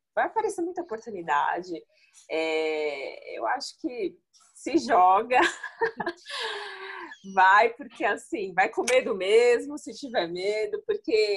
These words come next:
eu posso garantir que vai ser maravilhoso. Então, procura um experimento, conversa com o seu consultor,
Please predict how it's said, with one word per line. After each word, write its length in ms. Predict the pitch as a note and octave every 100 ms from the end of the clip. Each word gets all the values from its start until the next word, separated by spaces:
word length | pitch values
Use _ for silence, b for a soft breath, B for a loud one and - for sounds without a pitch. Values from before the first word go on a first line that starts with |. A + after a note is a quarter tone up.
| F3
eu 140 | F#3+
posso 300 | - A3 -
garantir 520 | G3 G#3 G3+ G#3 G3+ F#3+
que 120 | A#3
vai 160 | F3 F3+
ser 400 | - F3+ E3+ F3 -
maravilhoso. 920 | E3 E3+ F#3 G#3 F#3+ C3 C3 C3+ -
Então, 540 | E3 - F3+ F#3 E3+ F3 b b _
procura 380 | - G3+ - C#4+
um 80 | C#4
experimento, 1200 | E4+ - B3 G#3+ F3+ F3 F3+ G#3 A3+ C4 G3 A3+ b b -
conversa 560 | D#3+ D#3+ F3+ G3+ -
com 100 | A3+
o 40 | B3+
seu 200 | - F#3+
consultor, 880 | G3+ G3+ - F3+ - E3 F3 G3